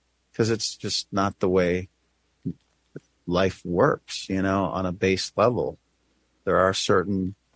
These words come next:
you know, principles of life, I guess you could say, that exist, uh, and have, you know, I've got six chickens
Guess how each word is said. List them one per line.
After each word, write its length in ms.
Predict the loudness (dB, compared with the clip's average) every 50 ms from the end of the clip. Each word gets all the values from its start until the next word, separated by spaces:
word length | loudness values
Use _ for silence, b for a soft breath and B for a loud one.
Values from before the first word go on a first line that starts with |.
| _ _ _ _ _ _ -6
you 140 | -4 -4
know, 280 | -4 -4 -4 -6 -8 -10 _ _ _ _ _ _ _ _ _ _
principles 640 | -12 -2 0 0 0 0 0 2 4 4 4 4 2
of 160 | -2 -2 -2
life, 340 | -2 0 2 2 2 0 -2
I 60 | -4
guess 240 | -4 -4 -4 -4 -6
you 80 | -8 -8
could 140 | -8 -8 -4
say, 240 | 0 0 2 2
that 300 | 2 0 0 -2 -2 -4 _ _ _ _ _ _ _ _ _ _ -8 -8
exist, 640 | -6 -6 0 4 4 4 4 4 0 -4 0 2
uh, 320 | 4 4 4 4 2 0 -2 -6 _ _ _ _ _ _ _ _ _ _ _ _ _ -4
and 180 | -2 -2 0 0
have, 500 | 0 2 2 2 0 -2 -4 -12 -18 _ -14 -14 -14 _ -12
you 640 | -12 -10 -10 -10 -12 -10 -10 -12 _ _ -6 -4 -4
know, 200 | -2 -4 -6 b b b b b b b b b
I've 160 | 0 0 2 6
got 220 | 6 6 6 4
six 260 | 0 -2 -2 -4 -4
chickens 540 | -8 -8 -6 -4 0 0 0 0 -2 -6